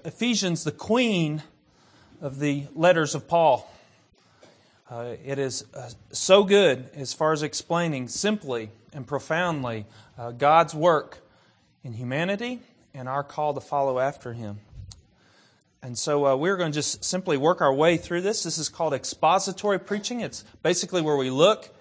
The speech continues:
at the text and we just sort of work our way through the book of, uh, or through the, uh, letter or through the book of the Bible that we're looking at. And the reason,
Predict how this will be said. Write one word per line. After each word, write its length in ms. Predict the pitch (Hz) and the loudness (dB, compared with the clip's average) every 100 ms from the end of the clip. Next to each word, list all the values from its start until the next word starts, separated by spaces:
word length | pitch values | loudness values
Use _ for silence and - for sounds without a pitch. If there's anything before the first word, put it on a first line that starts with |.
| _ | _
at 80 | 151 | -8
the 80 | 151 | -2
text 360 | 196 208 - | 0 0 -2
and 120 | 156 | -6
we 80 | 143 | -6
just 180 | 143 143 | -4 -4
sort 160 | 175 151 | -2 -2
of 140 | 127 | 2
work 240 | 143 185 | 4 4
our 120 | 190 180 | 4 4
way 200 | 185 180 | 2 0
through 260 | - 170 | -4 -6
the 100 | 165 | -4
book 280 | 135 160 170 | -4 -4 -2
of, 300 | 151 131 - - - _ | -4 -4 -6 -12 -20 _
uh, 240 | 131 123 98 - - - - _ _ - | -6 -4 -4 -6 -20 -20 -20 _ _ -10
or 140 | - 131 | -8 -6
through 180 | 151 | -6
the, 160 | 139 120 - - _ _ _ | -6 -6 -8 -18 _ _ _
uh, 200 | 151 - - - | -20 -20 -20 0
letter 420 | 165 196 240 226 - | 4 6 4 -2 -14
or 80 | 135 | -14
through 220 | - 151 | -8 -6
the 80 | 139 | -2
book 220 | 175 180 | 0 0
of 60 | |
the 40 | 156 | 0
Bible 320 | 156 175 190 | 4 4 4
that 120 | 165 | -2
we're 100 | 135 | -2
looking 300 | 143 175 190 | -4 -4 -6
at. 240 | 190 214 214 | -6 -6 -8
And 100 | 143 | -8
the 60 | |
reason, 460 | 143 262 269 208 170 | -4 -4 -4 -6 -8